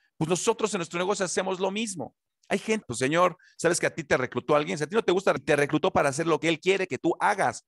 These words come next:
no lo que tú quieres hacer". "Ah, caray, nunca había pensado en eso". Claro,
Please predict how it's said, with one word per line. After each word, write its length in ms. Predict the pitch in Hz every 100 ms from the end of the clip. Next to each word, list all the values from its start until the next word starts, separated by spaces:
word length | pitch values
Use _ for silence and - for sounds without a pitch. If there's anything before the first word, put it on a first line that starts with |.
| -
no 100 | 165
lo 100 | 151
que 140 | 131
tú 160 | - 147
quieres 280 | 151 113 -
hacer". 340 | - 175 131 - _ _ _ _ _ _ -
"Ah, 120 | 139
caray, 260 | - 127
nunca 180 | 127 139
había 140 | 127 -
pensado 220 | 110 117
en 60 |
eso". 160 | 104 -
Claro, 500 | - - 480 196 -